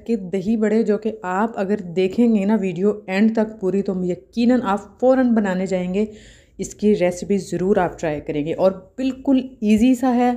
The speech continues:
और इंग्रेडिएंट्स भी घर में ही मौजूद होंगे आपके। बहुत ही सिंपल रेसिपी है, ज़रूर इसको ट्राई कीजिएगा, क्योंकि मौसम भी है, दस्तूर भी है और मुंह में पानी भी आ जाता है।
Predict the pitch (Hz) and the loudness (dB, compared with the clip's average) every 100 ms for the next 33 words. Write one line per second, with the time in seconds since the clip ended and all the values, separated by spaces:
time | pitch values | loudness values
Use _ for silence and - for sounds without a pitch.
0 | 240 196 185 190 196 190 180 185 185 220 | -4 -4 -2 -2 -2 -4 -4 -4 0 0
1 | 220 226 226 233 - - 160 202 202 220 | 2 0 -2 -4 -16 -16 -4 0 4 4
2 | 202 185 156 196 220 214 208 214 196 - | 2 -2 -2 0 2 2 2 2 0 -4
3 | 202 196 - _ _ - 165 233 226 254 | -8 -8 -16 _ _ -12 -2 -2 0 -2
4 | - - 220 220 240 220 214 208 220 233 | -2 2 4 4 2 2 -2 -2 2 2
5 | 175 185 208 196 190 185 180 185 185 190 | 2 0 -2 -2 -8 -2 -2 0 -2 0
6 | 196 202 185 208 190 160 165 175 233 233 | 0 -2 -2 -2 -2 0 0 2 4 4
7 | 220 220 226 220 175 180 - - 170 208 | 4 4 4 2 -2 -6 -8 -12 -4 -2
8 | 214 214 208 208 208 175 165 160 - - | 0 2 2 2 0 -4 -4 -6 -8 -16
9 | _ - 190 185 190 170 165 175 156 147 | _ -8 -6 -4 -4 -2 0 0 0 0
10 | 143 151 | -4 -6